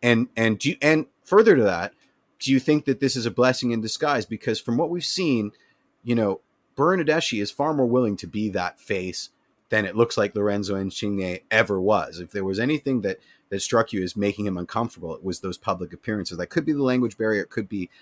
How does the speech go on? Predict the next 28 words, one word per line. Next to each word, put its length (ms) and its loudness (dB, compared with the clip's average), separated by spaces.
his 120 -4
personality. 880 0
But, 200 -2
you 120 4
know, 120 4
what, 320 4
what 160 4
are 40 4
your 140 4
thoughts 380 0
on 200 -6
this? 220 -14
Like, 220 -8
do, 240 -10
o-, 220 2
obviously, 640 0
the 80 -2
smart 360 2
play 180 2
is 100 0
T 180 -2
F 100 0
C 320 -2
embraces 720 0
what 180 0
they've 160 -4
got 380 0
in, 260 -6